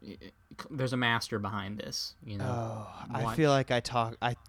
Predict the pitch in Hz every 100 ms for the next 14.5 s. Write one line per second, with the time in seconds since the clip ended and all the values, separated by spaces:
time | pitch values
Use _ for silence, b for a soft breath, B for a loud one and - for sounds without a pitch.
0 | - - 131 123 123 - 135 135 131 123
1 | 117 117 113 107 104 104 - 107 98 101
2 | 98 - 104 98 98 98 98 101 95 -
3 | _ - - 120 117 117 113 107 101 -
4 | 78 65 58 - - - - 196 - 175
5 | - - 120 123 127 131 - _ _ b
6 | b 190 196 - - 135 123 92 - _
7 | - - 101 82 - _ 131 131 - -
8 | 135 123 107 104 98 101 98 101 95 85
9 | 90 85 101 78 92 90 82 - 82 95
10 | 85 _ - 98 82 - - - 104 92
11 | 95 101 92 92 92 90 - - 90 82
12 | - 64 - B B B B B B 113
13 | 110 110 107 98 107 185 - 202 160 151
14 | 139 151 165 151